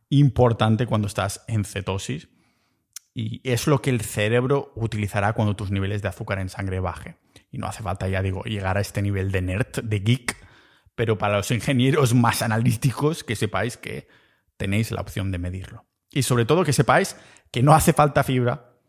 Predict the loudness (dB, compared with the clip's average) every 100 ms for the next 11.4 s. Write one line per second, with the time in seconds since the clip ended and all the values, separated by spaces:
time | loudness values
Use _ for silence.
0 | _ _ -6 -2 0 2 0 -2 -6 0
1 | 0 2 0 0 -2 -2 -4 -2 -2 0
2 | 0 -2 -6 -8 -4 -4 -4 -8 -6 -2
3 | -2 -2 -2 -2 -4 -10 _ _ _ -6
4 | -4 0 -2 -4 _ 0 2 2 0 -2
5 | -2 -2 0 0 0 -6 _ _ _ -12
6 | -6 -2 2 2 0 0 0 0 -4 -12
7 | _ -6 -6 -4 -2 -2 -4 _ _ _
8 | -12 -12 -12 -16 -16 -16 -20 _ _ -20
9 | _ _ _ _ _ 0 2 4 2 0
10 | -6 -2 0 0 0 -4 -14 _ _ -6
11 | 0 2 0